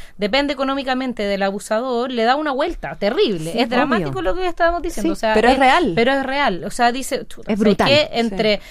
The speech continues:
Speaker 1: aceptar esto y quedarme en la calle, eh, lo, lo, lo duda. Es, es terrible y ojalá nunca nos toque estar en esa posición, pero ayudar a las mujeres, eh, y en, en general a todos, a, a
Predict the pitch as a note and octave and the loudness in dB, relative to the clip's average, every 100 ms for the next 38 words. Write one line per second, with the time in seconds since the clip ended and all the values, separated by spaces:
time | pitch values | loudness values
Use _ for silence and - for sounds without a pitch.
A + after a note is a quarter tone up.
0 | - - G3+ A3 G3 C#4+ E4 D4+ - G3+ | -8 -2 0 0 2 2 4 2 0 -2
1 | F3+ A3+ C4 C4 B3 A#3+ D4 C4+ A#3 A#3 | 4 4 4 0 0 2 2 2 0 0
2 | A#3 A#3 A#3+ - A3 A3 A3 G#3+ - G3+ | 2 0 -2 -2 0 0 0 0 -2 0
3 | A3 G#3+ G#3 G3 G3 G#3+ D#4+ C4+ E3 D#3 | 0 0 -2 0 0 2 2 2 0 -4
4 | - - - - - D#4+ - C#4 D#4+ D#4+ | -10 -16 -18 -6 -4 -4 -4 -2 0 2
5 | F4 E4+ D#4 D4 C#4+ D4 D#4 D4+ D4 D4 | 2 2 2 2 0 0 0 -2 -2 -4
6 | D4 C#4+ C4+ C4 C4 B3+ A#3 B3 A#3 F#3+ | -4 -2 -4 -4 -4 -4 -4 -4 -6 -6
7 | F3 E3+ F#3+ F#3 G#3 B3 C#4 A3 G3+ G3+ | -6 -4 -4 -4 -2 0 0 0 0 -4
8 | G3+ B3 A#3 E3+ D3+ - - - G3 - | -6 -8 -6 -8 -10 -14 -12 -4 -4 -4
9 | F#3+ G3 F3+ - F#3 G3 A3+ B3+ G3 D#4+ | -4 -4 -4 -8 -8 -2 0 2 2 2
10 | C#4+ F#3 E3+ - G3 - G3 | 2 0 -6 -4 -4 -2 -4